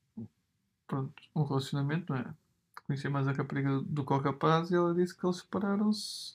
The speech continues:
na primeira discussão que, que tiveram. Opa, não sei qual foi a discussão que ele, que eles tiveram, mas só namoraram dois meses.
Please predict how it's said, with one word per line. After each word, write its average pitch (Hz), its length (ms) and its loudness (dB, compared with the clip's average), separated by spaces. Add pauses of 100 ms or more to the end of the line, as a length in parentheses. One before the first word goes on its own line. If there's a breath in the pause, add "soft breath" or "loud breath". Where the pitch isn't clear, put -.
na 196 180 2
primeira 196 520 2
discussão - 560 -2
que, 208 100 -10 (360)
que - 120 -14
tiveram. 339 400 0 (220)
Opa, - 220 -10
não 147 140 -2
sei - 180 -4
qual - 160 -4
foi 147 180 0
a - 20 -2
discussão 156 440 -2 (1120)
que - 140 4
ele, 170 280 4
que - 160 -2
eles 170 120 2
tiveram, 185 360 6
mas 185 140 0
só 196 100 -4
namoraram 185 360 2
dois 180 220 4
meses. 226 400 0